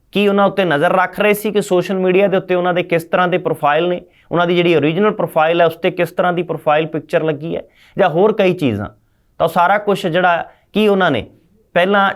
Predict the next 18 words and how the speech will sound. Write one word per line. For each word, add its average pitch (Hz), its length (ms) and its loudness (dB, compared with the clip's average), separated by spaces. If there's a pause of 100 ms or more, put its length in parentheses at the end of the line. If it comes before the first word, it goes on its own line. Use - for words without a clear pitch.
ਡੀ 147 180 2
ਐਸ 180 160 0
ਪੀ 208 140 0
ਦੇ 190 100 2
ਬਾਰੇ 170 260 2
ਜਾਣ 147 300 2
ਲਿਆ 196 160 4
ਸੀ 196 160 -6
ਕਿ 202 100 -2
ਸੋਸ਼ਲ 175 320 -4
ਮੀਡੀਆ 180 280 2
'ਤੇ 175 140 0
ਅਕਾਊਂਟ 160 380 0
ਪਹਿਲਾਂ 165 340 2
ਹੈ 135 300 0
ਜਾਂ 175 160 2
ਨਹੀਂ 160 260 0
ਹੈ, 165 160 -2